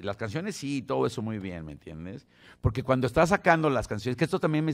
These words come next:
me sirvió en la, en Disneylandia, porque ahí,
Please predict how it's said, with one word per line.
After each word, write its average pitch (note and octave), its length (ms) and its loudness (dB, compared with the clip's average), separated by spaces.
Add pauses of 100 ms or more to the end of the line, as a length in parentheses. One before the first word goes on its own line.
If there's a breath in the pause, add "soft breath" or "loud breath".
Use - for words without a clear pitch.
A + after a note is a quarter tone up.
me A#2 100 -4
sirvió A#2+ 260 -2
en C3 80 2
la, A#2+ 120 2
en G#2 200 -2
Disneylandia, C3 800 -2 (840 soft breath)
porque C3+ 280 4
ahí, E3+ 480 6